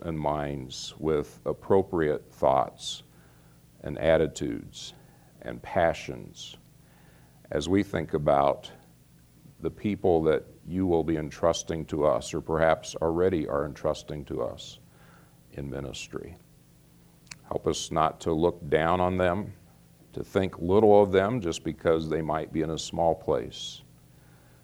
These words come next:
Help us to value them as you do,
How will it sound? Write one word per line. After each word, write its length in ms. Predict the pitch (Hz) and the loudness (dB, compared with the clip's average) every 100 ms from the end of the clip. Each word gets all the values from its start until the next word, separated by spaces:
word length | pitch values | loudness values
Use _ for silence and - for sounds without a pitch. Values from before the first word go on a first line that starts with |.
| - _ _ | -20 _ _
Help 200 | - 82 | -2 2
us 220 | 82 80 - | 4 2 0
to 120 | 80 | -2
value 600 | 73 76 80 85 80 76 | 2 6 8 8 4 0
them 380 | 60 57 57 - - - | -4 -6 -8 -12 -20 -6
as 240 | 76 71 | -6 -4
you 200 | 80 85 | -2 -2
do, 280 | 78 65 50 | -2 -4 -6